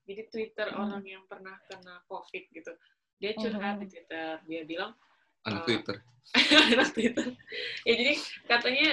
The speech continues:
Speaker 1: menurut dia nih, kalau menurut dia, setelah kamu kena covid itu,
Speaker 2: Hmm.
Speaker 1: kayak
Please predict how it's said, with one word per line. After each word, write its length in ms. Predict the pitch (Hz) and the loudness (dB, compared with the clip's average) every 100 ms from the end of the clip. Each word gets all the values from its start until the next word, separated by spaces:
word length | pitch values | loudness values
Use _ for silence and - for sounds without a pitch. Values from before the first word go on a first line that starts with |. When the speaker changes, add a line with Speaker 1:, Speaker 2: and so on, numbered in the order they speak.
| 233 - | 2 -2
Speaker 1:
menurut 240 | 240 247 277 | 2 4 6
dia 240 | 233 240 | 6 8
nih, 160 | 240 220 | 6 8
kalau 160 | 214 202 | 6 6
menurut 100 | 208 | 6
dia, 180 | 220 233 - - - - | 4 4 0 -8 -12 -8
setelah 400 | - 254 247 247 247 | -2 4 8 8 6
kamu 320 | - 226 220 - 240 | 6 8 10 8 8
kena 160 | 233 233 | 8 8
covid 280 | 226 240 226 202 | 8 6 6 4
itu, 140 | 226 339 392 _ _ _ _ _ - 679 | 6 4 2 _ _ _ _ _ -16 -6
Speaker 2:
Hmm. 240 | 719 208 | 0 4
Speaker 1:
kayak 180 | 220 214 | 8 8